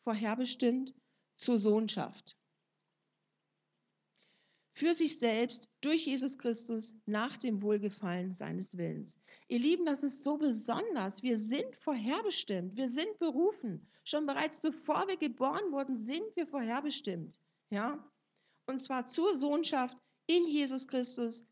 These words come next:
nach dem Willen seines Vaters. Und selbst wenn es da Menschen in deinem Leben gab oder gibt, die sagen, „Ah ja, du bist nichts, du kannst nichts, du hast zwei linke Hände.“ Aber der himmlische Vater sagt, „Du wurdest vorherbestimmt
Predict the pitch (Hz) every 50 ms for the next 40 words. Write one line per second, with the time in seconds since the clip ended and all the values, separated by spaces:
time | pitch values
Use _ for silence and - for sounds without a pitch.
0 | _ _ 214 226 247 269 285 - - - 262 233 220 208 220 214 208 214 214 196
1 | 180 175 185 190 185 - - - 170 165 165 165 - - - - - - - _
2 | _ _ _ _ _ _ _ _ _ _ _ _ _ _ _ _ _ - 262 247
3 | 247 277 285 392 - - - 277 277 269 285 277 - 226 214 214 208 202 254 285
4 | 277 - 269 247 240 220 220 220 - - _ _ _ _ _ - 220 208 214 196
5 | 202 196 202 196 202 208 202 196 180 185 180 180 185 208 262 - - 170 160 -
6 | - - 208 190 170 170 175 196 208 208 202 - - - - _ _ _ _ _
7 | _ - 208 190 196 185 180 185 185 180 180 170 156 160 165 180 165 165 202 208
8 | 202 - - 220 220 220 214 214 - - 185 - - 240 240 240 226 - - 226
9 | 226 214 220 - 214 202 214 214 - - 208 196 202 202 208 202 185 175 185 196
10 | 240 233 196 165 151 165 - - _ _ _ _ _ _ _ _ _ - 208 214
11 | 214 214 214 190 220 214 214 208 208 214 214 202 196 - 185 175 185 - 226 214
12 | 226 220 240 254 247 247 - - _ _ _ _ _ _ _ _ _ _ _ -
13 | 226 202 190 190 196 - 202 196 - - - 247 226 - - 311 370 - - -
14 | - - - 160 160 - - -